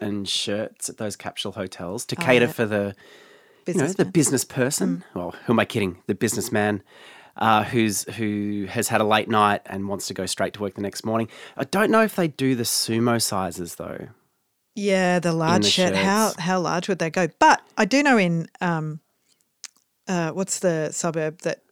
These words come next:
Speaker 2: the Kokugikan's in?
Speaker 1: Uh, Ryogoku.
Speaker 2: Ryogoku, of course. Ryogoku Kokugikan. <laughs> Um, they've got a sumo store there, so maybe that's still open until, like,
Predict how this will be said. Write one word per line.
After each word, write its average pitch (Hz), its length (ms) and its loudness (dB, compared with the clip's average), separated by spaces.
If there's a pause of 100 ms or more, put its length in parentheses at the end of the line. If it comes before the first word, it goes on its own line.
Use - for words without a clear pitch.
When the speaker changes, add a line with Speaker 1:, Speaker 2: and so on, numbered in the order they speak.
(140)
Speaker 2:
the 160 260 -6
Kokugikan's 160 720 -8
in? 127 60 -2
Speaker 1:
Uh, 107 360 0
Ryogoku. 104 640 0
Speaker 2:
Ryogoku, 247 500 4
of 175 100 -6
course. - 360 -2
Ryogoku 175 400 -2
Kokugikan. - 760 -2 (300)
<laughs> - 260 -8
Um, 226 360 6 (460)
they've 220 180 6
got 233 160 8
a 226 40 10
sumo 180 640 2
store 202 520 6
there, 139 240 0
so 190 200 2
maybe 208 260 6
that's 190 220 4
still 180 260 2
open 165 280 2
until, 165 320 -2
like, 160 400 -2